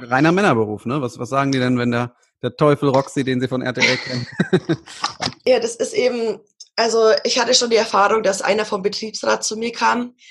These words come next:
Speaker 2: mich grinsend angeguckt hat und gesagt hat, „Ich hab mir gestern Temptation Island mit meiner Frau angeguckt.“ <laughs> Und, und er hat's einfach gefeiert, also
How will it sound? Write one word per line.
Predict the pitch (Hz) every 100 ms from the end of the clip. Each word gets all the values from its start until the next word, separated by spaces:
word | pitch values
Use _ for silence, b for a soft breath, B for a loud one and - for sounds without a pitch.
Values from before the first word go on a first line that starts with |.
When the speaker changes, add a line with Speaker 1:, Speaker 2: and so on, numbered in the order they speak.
| B _ _ -
Speaker 2:
mich | 226 -
grinsend | 240 277 285 254
angeguckt | 202 233 240 - - -
hat | 220
und | 214
gesagt | 208 214 202
hat, | 220 202 -
„Ich | 247 -
hab | 254 226
mir | 214
gestern | 214 226 196
Temptation | 214 196 214 214 -
Island | 214 208
mit | 208
meiner | - 196 190
Frau | - 202
angeguckt.“ | - 190 175 - 185
<laughs> | 190 - - 226 - - - 302 - 277 - - - - 427 -
Und, | 254 262 226
und | 226
er | 233
hat's | 214 -
einfach | 202 196 208
gefeiert, | 196 - 170 190 165 156
also | - 190 175